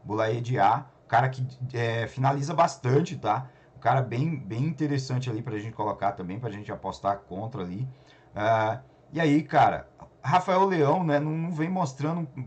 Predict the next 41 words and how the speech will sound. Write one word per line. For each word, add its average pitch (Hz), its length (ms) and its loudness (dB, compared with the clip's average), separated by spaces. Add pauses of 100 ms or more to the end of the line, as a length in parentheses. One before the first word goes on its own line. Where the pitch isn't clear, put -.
né, 139 160 2
caiu 151 320 2
muito 180 340 0
de 143 120 -8
produção, 131 640 -2 (280)
mas 165 140 -4
é 185 60 0
um 190 80 0
cara 160 320 2
que - 100 -14
certamente 151 640 -2
ali 127 180 -4
pode 131 440 -2 (200)
também 139 300 2
entregar 127 460 4
uma, 127 260 2
uma 107 180 -4
boa 110 200 -6
pontuação. 127 480 -2
Piatek 131 580 -2
é 139 40 0
um 139 120 -2
pernudo 123 500 -2
ali, 117 220 -2
né, 123 220 2
um 117 80 -2
cara, 110 220 0
um 107 40 -10
centroavante 127 680 0
mais 113 220 0
de 113 140 -2
área. 135 260 4 (340)
O - 140 -2
Giroud 160 320 2
também 139 240 2
é 151 60 2
um - 20 -2
centroavante 135 580 2
de 127 140 -2
área 123 240 4
ali, 123 240 -2